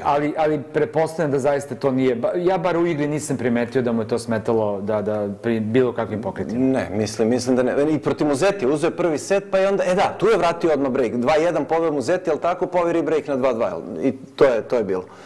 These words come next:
Speaker 2: E, u svakom slučaju, e, nema razloga za neku zabrinutost. Mislim da bi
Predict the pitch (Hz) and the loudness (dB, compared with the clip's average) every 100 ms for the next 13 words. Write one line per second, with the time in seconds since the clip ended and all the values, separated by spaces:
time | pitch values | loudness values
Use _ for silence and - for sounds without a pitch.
0 | - - - - 110 110 73 - - - | -18 -18 -4 2 2 2 0 -6 -12 -8
1 | - 123 - 165 190 - 180 - 196 180 | -2 2 4 4 2 0 -2 0 2 2
2 | 143 - 120 117 117 104 82 120 127 120 | 2 0 0 2 0 -2 -4 -2 0 2
3 | 135 160 160 131 139 139 151 135 131 131 | 2 2 2 2 2 0 0 0 0 -2
4 | 135 113 120 123 127 107 92 - - - | -2 0 2 2 -2 -4 -8 -10 -18 -20
5 | _ - 117 120 - 139 131 120 113 123 | _ -4 0 0 2 0 0 -2 -4 -2
6 | 143 | -4